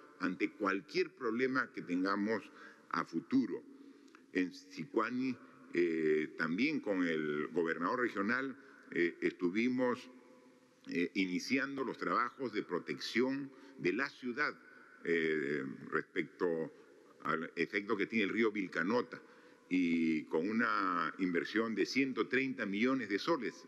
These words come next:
Se está haciendo trabajo de reforzamiento y alamedas a lo largo del río Vilcanota, eh, con la generación de dos mil puestos de trabajo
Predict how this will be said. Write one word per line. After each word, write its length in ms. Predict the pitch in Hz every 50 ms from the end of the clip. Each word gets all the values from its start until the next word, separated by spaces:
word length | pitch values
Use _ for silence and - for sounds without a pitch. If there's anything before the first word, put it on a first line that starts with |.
| - -
Se 120 | - 87
está 160 | 82 - 104
haciendo 300 | 98 110 117 117 107 101
trabajo 440 | - - 90 98 117 117 - - 113
de 100 | 92 92
reforzamiento 1120 | 85 90 85 - 131 151 151 151 - 123 104 107 127 139 143 143 135 - - 143 139 123 - - - - -
y 140 | - 104 101
alamedas 800 | 90 90 92 90 101 120 135 139 143 139 131 131 135 127 - - - - - - -
a 100 | 87 87
lo 160 | 85 87 87
largo 400 | 104 120 131 143 143 120 127 120
del 100 | 104 95
río 360 | 98 110 113 120 117 110 - - - - -
Vilcanota, 760 | - 127 131 131 - 131 123 123 127 127 - - 127 123 - - - - - - - - -
eh, 80 | - -
con 140 | - 92 85
la 80 | 85 82
generación 520 | - 95 82 85 82 82 80 110 123 131
de 120 | 120 107 92
dos 180 | 95 98 98
mil 300 | 107 120 135 151 151 127
puestos 340 | - - 143 123 - - 101
de 100 | 104 95
trabajo 580 | - 90 92 98 110 107 104 - 117 117 110